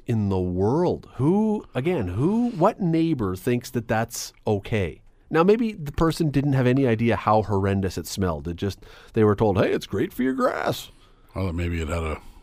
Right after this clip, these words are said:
Speaker 2: a bean fest on the court or
Speaker 1: Man.
Speaker 2: something.
Speaker 1: Don't do that to you. If you live in the city, do not do that to your neighbors. My, my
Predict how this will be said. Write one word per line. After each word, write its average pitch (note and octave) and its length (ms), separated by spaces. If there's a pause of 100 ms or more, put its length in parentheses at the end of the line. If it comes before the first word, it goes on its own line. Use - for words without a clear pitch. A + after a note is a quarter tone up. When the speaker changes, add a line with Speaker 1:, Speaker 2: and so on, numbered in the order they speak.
(140)
Speaker 2:
a D#2 60
bean F#2 500
fest - 380
on D#2+ 140
the F2 80
court C#3 280
or E2+ 160
Speaker 1:
Man. - 180
Speaker 2:
something. D#2 160 (840)
Speaker 1:
Don't F3+ 280
do F#3+ 200
that C3+ 240
to B2+ 100
you. C3 80
If A#2+ 100
you C3 120
live G3 180
in G#3 80
the E3+ 80
city, D3+ 340
do C3 240
not E3 380
do C#3+ 220
that A#2+ 240
to B2 80
your G#2 120
neighbors. F2+ 340
My, C#3+ 220
my D3 420